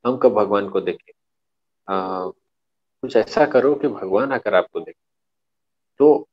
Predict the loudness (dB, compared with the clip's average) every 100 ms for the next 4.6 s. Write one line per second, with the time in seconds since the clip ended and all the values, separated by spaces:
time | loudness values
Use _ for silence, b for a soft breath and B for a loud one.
0 | _ -14 -12 -10 -10 -8 -4 -2 0 -2
1 | 0 0 0 -6 -10 -16 -10 -6 -6 -6
2 | -6 -6 -6 -4 -4 -2 -2 -2 -4 -6
3 | -6 -10 -10 -10 -10 -8 -10 -4 -4 -4
4 | _ -20 -20 _ -10